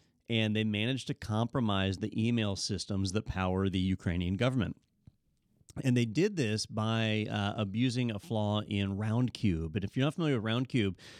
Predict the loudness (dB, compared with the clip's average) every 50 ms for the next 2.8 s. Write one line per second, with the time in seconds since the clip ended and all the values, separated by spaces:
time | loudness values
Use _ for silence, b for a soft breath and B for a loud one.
0 | B B B 0 2 2 2 2 0 0 -2 0 0 2 0 0 0 -2 -2 -2
1 | -2 0 0 -2 -6 _ -4 0 0 0 2 2 0 0 0 0 0 0 0 2
2 | 2 2 0 -2 -6 -10 -8 -4 0 2 2 2 2 0 -6